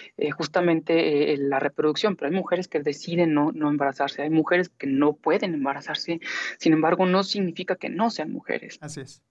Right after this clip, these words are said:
Speaker 1: Entonces, aquí me empecé a dar cuenta rápidamente que si hiciéramos una lista, eh, de lo que significa ser mujer, eh, realmente no, no podríamos, casi nadie, cumplir a cabalidad esta lista.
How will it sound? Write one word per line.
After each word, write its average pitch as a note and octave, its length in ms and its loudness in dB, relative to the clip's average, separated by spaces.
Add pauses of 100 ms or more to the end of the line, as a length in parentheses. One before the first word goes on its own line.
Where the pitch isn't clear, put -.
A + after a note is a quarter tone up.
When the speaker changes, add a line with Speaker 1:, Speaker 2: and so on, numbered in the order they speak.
(140)
Speaker 1:
Entonces, F#3 320 2
aquí F#3+ 220 -4 (360)
me E3 120 4
empecé E3 280 2
a E3+ 40 6
dar E3+ 180 2
cuenta D3+ 440 -2 (180)
rápidamente D3+ 720 -2 (380)
que D#3 460 4 (320)
si F#3 360 4 (140)
hiciéramos G#3 840 4
una A#3 140 4
lista, F#3 480 0 (300)
eh, E3+ 160 4
de E3 100 6
lo E3 100 2
que G3 100 0
significa D#4 440 2
ser A3+ 240 2
mujer, E3+ 500 0 (300)
eh, E3+ 220 2 (560)
realmente G#3 520 2
no, F3+ 320 4
no F#3+ 180 2
podríamos, F3 880 2
casi - 380 -4
nadie, D#3 420 2 (240)
cumplir F#3+ 440 6
a G#3 100 2
cabalidad E3+ 520 2
esta D#3 300 -6
lista. D#3 540 -2